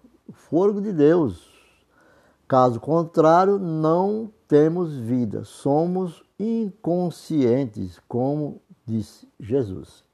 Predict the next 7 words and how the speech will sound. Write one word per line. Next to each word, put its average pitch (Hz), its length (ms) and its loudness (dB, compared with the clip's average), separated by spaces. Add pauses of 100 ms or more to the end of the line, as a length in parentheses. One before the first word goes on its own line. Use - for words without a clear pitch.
(640)
Olha 160 140 6
o 196 40 2
que 190 140 0
Jesus 147 360 4
disse. - 540 -8 (1500)
Jesus 160 300 6
disse, 131 380 0